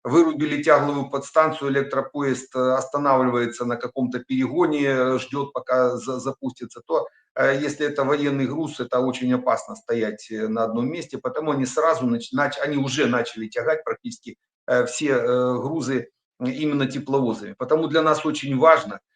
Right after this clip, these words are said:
продолжать уничтожение российских Н П З, а и сейчас уже после того, как по первому кругу по Н П З прошлись, уже можно будет, э, по второму кругу,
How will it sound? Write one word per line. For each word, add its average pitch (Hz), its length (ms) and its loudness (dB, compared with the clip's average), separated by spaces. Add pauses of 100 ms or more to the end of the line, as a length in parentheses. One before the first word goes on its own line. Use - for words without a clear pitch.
(280)
продолжать 160 640 6
уничтожение 139 720 0
российских 127 580 -4
Н 127 200 2
П 123 120 0
З, 147 340 4
а 120 220 6
и 123 120 -2
сейчас - 420 0
уже 123 180 -4
после 123 380 -10
того, 127 220 0
как 123 120 -4 (420)
по 139 100 4
первому 143 540 2
кругу 285 300 2
по 131 140 -2
Н 131 160 2
П 135 80 -2
З 139 180 0
прошлись, 151 520 -4
уже 139 200 -2
можно 143 360 0
будет, 127 340 0 (340)
э, 131 120 4
по 151 180 6
второму 175 540 2
кругу, 120 440 0